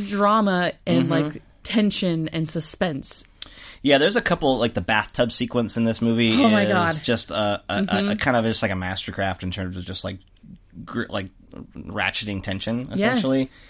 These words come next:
Speaker 2: And to do it without, like, you know, typical, the dialogue. I mean, there's music and there's obviously sound, but it's, and the, the young,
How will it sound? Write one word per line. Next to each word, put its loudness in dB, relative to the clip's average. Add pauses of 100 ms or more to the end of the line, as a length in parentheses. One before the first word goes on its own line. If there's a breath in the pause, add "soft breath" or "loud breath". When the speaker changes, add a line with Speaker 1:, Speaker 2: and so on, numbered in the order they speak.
(320 loud breath)
Speaker 2:
And 2
to 4
do 6
it 6
without, 4
like, -6 (160)
you -6
know, -4
typical, -4 (680)
the -2
dialogue. 4
I -4
mean, 2
there's 0
music 2
and -4
there's -6
obviously -6 (220)
sound, 0
but 0
it's, -6 (560 soft breath)
and 2
the, -2
the -4
young, 2